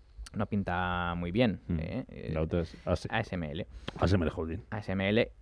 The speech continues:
Speaker 1: uno de los que, de los títulos que está, pues, m-, muy bien valorado en general, pero que no da dinero. Es decir, que el, que el gráfico, pues, se, se opone a,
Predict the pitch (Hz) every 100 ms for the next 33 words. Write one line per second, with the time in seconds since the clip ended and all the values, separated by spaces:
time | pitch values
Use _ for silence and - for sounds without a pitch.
0 | - 113 113 110 110 107 - 110 107 107
1 | 107 123 120 110 117 - 120 117 - 92
2 | - 101 98 - - - 104 117 113 113
3 | 113 113 123 131 120 123 120 135 160 208
4 | 98 98 147 - 101 101 90 78 82 78
5 | - - - - 80 - - 90 87 78
6 | 90 104 104 101 110 - - 87 80 -
7 | 90 - 101 95 - - 92 95 - -